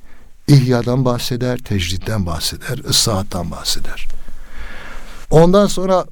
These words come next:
e, o kırklardaki İslamcılık düşüncesi Batı'yı her şeyiyle reddeder. Said Halim Paşa Batı'yı her şeyiyle reddetmez. "Bilim ve teknolojisinden yararlanalım." der.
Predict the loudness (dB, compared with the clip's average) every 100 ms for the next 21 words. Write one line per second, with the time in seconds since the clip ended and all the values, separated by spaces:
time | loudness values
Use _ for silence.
0 | -12 -12 -6 0 2 2 -4 2 4 4
1 | 2 -2 -6 2 4 4 2 0 -4 -4
2 | 0 2 2 0 -2 -2 -4 -2 -2 0
3 | 0 0 0 2 0 2 2 2 2 2
4 | 2 2 4 2 2 -2 -4 -10 -10 -10
5 | -12 -16 -16 -16 -14 -6 -2 -2 -2 -4
6 | -4 -4 -4 -2 -2 -2 -2 -2 0 0
7 | 0 2 2 2 0 -4 -6 -6 4 6
8 | 6 4 2 -2 -4 -2 -2 -2 -2 -2
9 | 0 0 -2 -2 -4 -6 -8 -12 -16